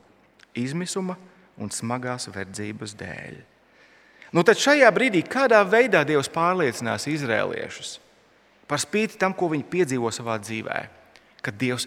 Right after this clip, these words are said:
ir ar viņiem, ka viņš redz, dzird, zina, ka viņš ir klāt. Un Dievs pārliecina viņus pasaudzējot,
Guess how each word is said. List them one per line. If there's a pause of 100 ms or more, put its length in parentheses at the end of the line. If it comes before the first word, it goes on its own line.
ir
ar
viņiem, (200)
ka
viņš
redz,
dzird,
zina, (540)
ka
viņš
ir
klāt. (1200)
Un
Dievs (140)
pārliecina
viņus (580)
pasaudzējot,